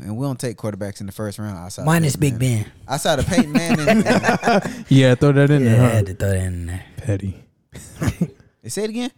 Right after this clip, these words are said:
Speaker 2: I said, the first round picks don't win Super Bowls minus Big Ben.
Speaker 1: And Peyton Manning.
Speaker 2: And Peyton Manning.
Speaker 1: The
Speaker 3: Mm,
Speaker 1: sheriff,
Speaker 3: sheriff.
Speaker 1: sheriff was number one pick.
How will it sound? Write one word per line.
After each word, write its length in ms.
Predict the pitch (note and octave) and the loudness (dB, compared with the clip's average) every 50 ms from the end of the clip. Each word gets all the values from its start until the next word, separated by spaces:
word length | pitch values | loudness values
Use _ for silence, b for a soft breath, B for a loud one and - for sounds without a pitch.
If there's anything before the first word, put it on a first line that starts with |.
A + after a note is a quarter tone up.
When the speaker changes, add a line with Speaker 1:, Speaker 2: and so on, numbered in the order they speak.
| _ _ _ _ _ _ _ - | _ _ _ _ _ _ _ -6
Speaker 2:
I 120 | - G2 C3+ | -2 -2 0
said, 520 | C3+ - A#2 A2 G#2 G2 F2 F#2 A2+ A#2 | 0 0 0 0 0 0 0 -2 -4 -4
the 80 | A2+ G2+ | -6 -6
first 260 | - C3 C#3 D#3 C3 C#3 | -4 -2 0 0 2 2
round 200 | C3 C3 B2+ - | 2 2 2 0
picks 200 | B2 A#2 A#2 - | 0 -2 -2 -4
don't 140 | A#2 A2 | -4 -4
win 120 | A2 A2 A2 | -2 -2 -4
Super 260 | - A#2 A#2 A2+ G#2+ | -4 -6 -6 -8 -8
Bowls 360 | G2+ G#2+ G#2 G2+ G2+ G2 G2 - - | -8 -6 -4 -4 -4 -6 -8 -12 -12
minus 400 | A2 A#2 A#2+ A#2+ A#2 G#2+ G2+ G2+ - | -12 -8 -4 -2 -2 -2 -2 -4 -4
Big 200 | A2+ A2 G#2 A2 | -6 -6 -6 -6
Ben. 260 | G#2 G2+ F#2+ F#2 G2 - _ - | -6 -6 -6 -8 -10 -12 _ -18
Speaker 1:
And 120 | F2 E2+ | -14 -10
Peyton 200 | - A2 F#2+ F#2 | -8 -8 -6 -6
Manning. 260 | G#2 A2 G#2+ G2 F#2+ - _ _ _ _ | -6 -6 -6 -8 -10 -12 _ _ _ _
Speaker 2:
And 140 | - F2+ G2 | -8 -6 -4
Peyton 240 | - G#2 G2+ F#2+ G2 | -4 -4 -4 -6 -8
Manning. 320 | F#2+ F#2 F#2 - - - - - - - - - - | -10 -12 -14 -16 -18 -18 -18 -18 -18 -20 -20 -12 -4
Speaker 1:
The 60 | - | -2
Speaker 3:
Mm, 100 | A2+ G#2 | 0 0
Speaker 1:
sheriff, 200 | G2+ A#2+ C#3 C3+ | 0 0 -2 -2
Speaker 3:
sheriff. 340 | - A#2 G#2+ G#2+ A2 A2 - | 0 0 0 0 0 -2 -4
Speaker 1:
sheriff 320 | - - A#2 B2 C3+ C3 A#2+ | -6 -6 -4 -4 -4 -4 -4
was 140 | G#2+ F2 | -6 -4
number 300 | G2 A2 A2+ A2+ A2 G#2 | -4 -2 -2 -2 -4 -4
one 120 | G#2+ G#2+ G2+ | -6 -8 -6
pick. 240 | - A2+ A2+ - | -6 -8 -8 -8